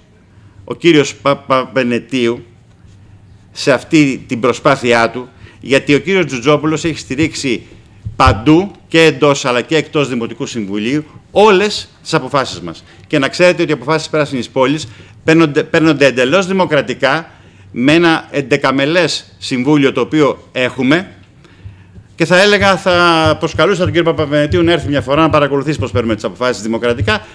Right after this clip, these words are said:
και να μας πει αν γίνεται το ίδιο και στη Πνοή Δημιουργίας. Θα ήταν έτσι χρήσιμο.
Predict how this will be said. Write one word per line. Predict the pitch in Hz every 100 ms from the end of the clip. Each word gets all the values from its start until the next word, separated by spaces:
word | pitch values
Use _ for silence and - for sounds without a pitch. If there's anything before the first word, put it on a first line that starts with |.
| -
και | -
να |
μας | 170 151
πει | -
αν | 170
γίνεται | 165 170 147
το | 156
ίδιο | 151
και | 143
στη | 143 151 147 143 - -
Πνοή | 139 147
Δημιουργίας. | 151 170 190 190 135 101 - -
Θα | -
ήταν | 151 143
έτσι | 151 147 156 147 147 147 151 143
χρήσιμο. | - 165 151 104 87